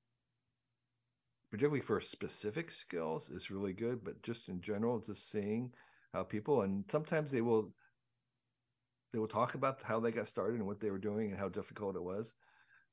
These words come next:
Um, and it's also really good because it does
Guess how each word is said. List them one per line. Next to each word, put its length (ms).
Um, 480
and 80
it's 100
also 200
really 240
good 240
because 240
it 140
does 360